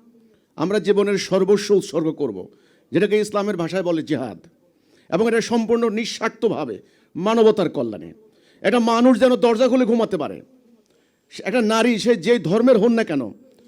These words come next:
নিশ্চিন্তে যেন শত শত মাইল পাড়ি দিতে পারে রাতের অন্ধকারে। এমন একটি নিরাপদ, এমন একটি নিরাপত্তা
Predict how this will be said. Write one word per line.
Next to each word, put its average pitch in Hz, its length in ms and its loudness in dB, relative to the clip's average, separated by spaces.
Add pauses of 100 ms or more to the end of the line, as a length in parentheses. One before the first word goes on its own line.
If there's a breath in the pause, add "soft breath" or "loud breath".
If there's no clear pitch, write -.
(200)
নিশ্চিন্তে 240 500 0
যেন 233 200 0
শত 220 300 -4
শত 214 220 -4
মাইল 208 380 -4 (300 soft breath)
পাড়ি 202 200 2
দিতে 165 200 -2
পারে 101 260 -10 (220)
রাতের 160 240 0
অন্ধকারে। 190 460 0 (720)
এমন 208 320 2
একটি 220 340 -2
নিরাপদ, 165 540 0 (960)
এমন 208 300 2
একটি 196 320 -2
নিরাপত্তা 170 840 -2